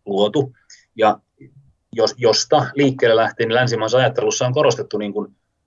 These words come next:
semmoista yksilöllistä ajattelua, että sulla on persoonallinen tahto, ja niin kuin sanotaan siis vapaa tahto sillä tavalla, että sä ulkoisesti pakottamatta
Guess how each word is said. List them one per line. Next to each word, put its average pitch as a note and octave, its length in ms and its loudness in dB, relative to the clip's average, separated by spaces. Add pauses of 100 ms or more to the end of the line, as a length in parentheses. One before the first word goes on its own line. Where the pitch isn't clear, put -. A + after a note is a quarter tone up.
(140)
semmoista A2+ 260 -2
yksilöllistä G#2 640 2
ajattelua, G2 500 0
että F#2+ 100 -6
sulla G#2 180 4
on G2 160 -2 (540)
persoonallinen G#2 640 2
tahto, A#2+ 580 -2 (200)
ja F#2+ 80 -8
niin G2+ 80 -12
kuin F#2+ 60 -12
sanotaan G2+ 360 0
siis G#2 220 -6
vapaa A#2 340 -2
tahto A#2 320 -4
sillä G#2+ 240 -4
tavalla, G2 360 -4
että F#2+ 160 -12
sä G#2 260 0 (300)
ulkoisesti B2+ 600 2
pakottamatta B2 1120 -2